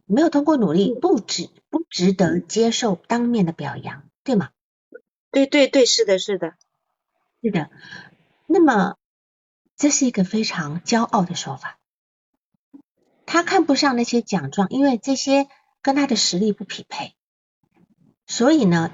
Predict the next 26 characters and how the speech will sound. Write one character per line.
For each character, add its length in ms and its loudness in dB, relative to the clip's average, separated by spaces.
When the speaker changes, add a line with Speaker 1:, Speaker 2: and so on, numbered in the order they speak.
Speaker 1:
为 100 2
什 140 0
么？ 120 -2
就 140 -6
说 180 -2
他 220 -6
其 160 0
实 320 0
这 120 0
些 140 4
奖 220 -2
状 220 -2
并 180 0
没 60 4
有 120 2
显 220 -4
现 220 -2
出 180 -8
他 140 -4
真 200 -4
正 140 -2
的 100 -2
实 200 -4
力 100 -12
出 160 -16
来。 100 -16